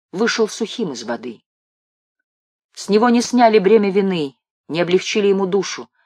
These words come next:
и тяжесть эта так и осталась с ним навсегда. «Вы ошибаетесь», — сказал он. Веки миссис Скарлатти дрогнули, подернулись мелкими морщинками, но глаза так и не раскрылись.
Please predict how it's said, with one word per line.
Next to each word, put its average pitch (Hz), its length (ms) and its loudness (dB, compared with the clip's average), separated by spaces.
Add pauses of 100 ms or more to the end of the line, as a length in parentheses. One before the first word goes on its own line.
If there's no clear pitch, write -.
(600)
и 143 120 -6
тяжесть 214 640 0
эта 135 160 -10
так - 240 -4
и 190 60 -2
осталась 180 460 -6
с - 100 -12
ним 127 140 -12
навсегда. 120 580 -12 (1400)
«Вы 156 200 0
ошибаетесь», — 180 880 -4 (460)
сказал 135 460 -6
он. 120 180 -10 (1120)
Веки 196 360 2
миссис 202 420 -4
Скарлатти 190 580 0
дрогнули, 165 600 2 (680)
подернулись 156 680 0
мелкими 156 400 -6
морщинками, 185 840 -6 (1040)
но 202 120 -2
глаза 175 340 0
так - 280 -4
и 147 40 -8
не 143 100 -8
раскрылись. 120 720 -14